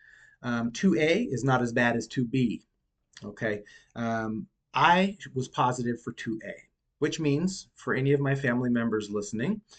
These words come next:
um, you might have that too, because in talking to all of you lovelies,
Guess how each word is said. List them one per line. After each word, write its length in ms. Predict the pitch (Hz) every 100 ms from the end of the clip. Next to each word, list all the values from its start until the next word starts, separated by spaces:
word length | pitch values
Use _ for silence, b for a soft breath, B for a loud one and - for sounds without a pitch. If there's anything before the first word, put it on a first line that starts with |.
| B B B -
um, 640 | 120 120 117 117 117 117 _ _ _ _ _
you 160 | 139 185
might 260 | 180 120 113
have 260 | 101 98
that 220 | 101 98 -
too, 300 | - 101 - _ _ -
because 560 | 104 107 98 95 - _
in 140 | 110 98
talking 380 | 139 135 117 113
to 140 | 113
all 160 | 107 104
of 120 | 101
you 120 | 104
lovelies, 520 | 101 101 123 151 -